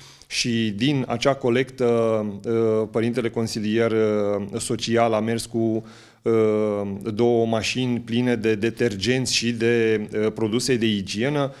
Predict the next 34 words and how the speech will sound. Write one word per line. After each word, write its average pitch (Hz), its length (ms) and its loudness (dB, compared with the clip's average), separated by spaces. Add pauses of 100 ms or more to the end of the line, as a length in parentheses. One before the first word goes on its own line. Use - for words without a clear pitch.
(220)
am, 127 240 2
uh, 127 300 0
reușit 117 420 -2
să, - 160 -6
uh, 110 1300 0
producem 120 400 0
o 120 40 2
mare 120 280 2
bucurie 104 580 -2
oamenilor 104 640 0
locului 120 380 0
și, 117 200 -2 (680)
de 123 140 2
asemenea, 123 600 2
să 113 380 0
avem 113 220 0
și 123 140 -4
noi 123 140 2
bucuria 117 640 0 (220)
că - 80 -6
am 123 100 0
putut 120 280 -2
contribui 110 760 -2
cu - 100 -6
ceva. 107 400 0 (360)
Acum 131 280 2
vă 123 80 4
așteptăm 127 480 0
cu 135 120 -4
drag 123 240 2
și - 80 -6
la 131 80 4
colecta 127 400 0
obișnuită, 135 800 -2